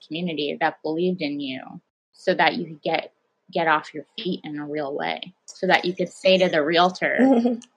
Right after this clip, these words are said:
Speaker 1: "Okay, I'll do this"?
Speaker 2: I was really blessed in the first job that I got at the school. Many of the teachers were also young,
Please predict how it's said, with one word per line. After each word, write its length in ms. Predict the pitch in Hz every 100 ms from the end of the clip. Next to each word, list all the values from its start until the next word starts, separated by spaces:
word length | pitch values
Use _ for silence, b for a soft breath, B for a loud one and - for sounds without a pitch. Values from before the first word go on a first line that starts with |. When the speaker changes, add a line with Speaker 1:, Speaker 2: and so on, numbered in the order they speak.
| -
Speaker 1:
"Okay, 420 | 185 - 190 165 135
I'll 240 | 156 -
do 120 | 175
this"? 500 | - - 190 - - _ _ _ _ _ -
Speaker 2:
I 80 | 226
was 240 | 254 202
really 560 | 196 233 302 359 311 - -
blessed 680 | 165 180 185 196 - - -
in 640 | 180 180 170 165 165 156 - _ -
the 80 | 165
first 360 | 165 185 -
job 360 | - 160 170 175
that 120 | 165
I 140 | 160 156
got 460 | 156 156 160 160 - _ _
at 140 | 165 -
the 100 | 165
school. 760 | - - 170 175 170 165 165 - _ -
Many 340 | 202 208 208
of 160 | 190 175
the 80 |
teachers 800 | 175 - 180 - 165 165 165 165 -
were 600 | 170 165 160 160 160 170 _
also 400 | 165 165 - 170
young, 760 | 165 160 160 165 165 170 170